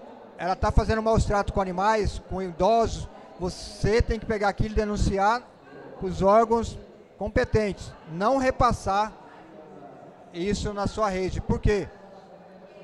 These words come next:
Pode ser que aquilo seja um, uma, uma deepfake e aquela pessoa pode apanhar, pode ser morta, et cetera.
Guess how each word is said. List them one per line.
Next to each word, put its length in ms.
Pode 260
ser 200
que 80
aquilo 260
seja 340
um, 220
uma, 260
uma 260
deepfake 800
e 60
aquela 240
pessoa 440
pode 280
apanhar, 680
pode 200
ser 140
morta, 640
et 200
cetera. 500